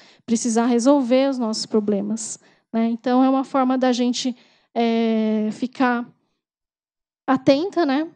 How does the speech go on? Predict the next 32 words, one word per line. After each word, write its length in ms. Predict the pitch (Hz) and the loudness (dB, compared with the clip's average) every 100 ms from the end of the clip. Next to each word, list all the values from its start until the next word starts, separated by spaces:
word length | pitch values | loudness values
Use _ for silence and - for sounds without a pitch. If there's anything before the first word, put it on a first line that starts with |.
| _ | _
Pra 240 | - 233 226 | -4 -2 -2
que 100 | 247 | -2
a 40 | |
gente 220 | 240 226 | 0 0
também 220 | - 254 262 | 0 2 4
possa 320 | 262 269 294 | 6 4 2
participar 580 | 277 262 - 285 269 254 | -2 -2 -4 -4 -2 0
dessa, 380 | 247 247 285 269 _ _ _ - | -2 -2 -4 -6 _ _ _ 0
dessa 280 | 240 233 277 | 0 2 0
construção, 1040 | 277 285 277 - 302 - - 254 240 233 - | 4 4 2 4 4 4 4 4 4 0 -4
né? 180 | 233 240 | -2 -2
Então, 220 | 254 262 | 0 -2
qual 260 | 262 330 392 | 2 4 4
o 40 | |
futuro, 640 | - 403 - 311 320 349 - _ _ _ - | 6 4 8 8 8 4 -4 _ _ _ -4
né, 120 | 254 | -4
que 260 | - - | 0 2
eu 180 | 196 285 | 6 6
quero 480 | 294 277 240 220 220 202 _ _ _ - | 4 2 2 0 -4 -10 _ _ _ 0
com 120 | 262 | 6
blockchain, 680 | 247 262 - - 233 220 | 6 6 2 -4 -2 -2
né? 140 | 226 240 | 0 0
E 60 | |
será 260 | 269 330 359 | 2 4 4
que 80 | 440 | 4
essa 160 | 403 | 0
tecnologia, 880 | - 349 320 302 302 269 247 262 214 - - - | 0 0 0 2 4 2 2 0 0 -6 -18 -2
ela 200 | 262 277 | 2 2
pode 300 | 285 339 339 | 6 8 8
substituir 600 | - 285 269 285 269 269 | 2 0 0 -2 0 0
por 180 | 262 254 | 2 2
completo 800 | - 226 247 285 339 370 - 226 | 2 -2 0 0 2 -2 -4 -12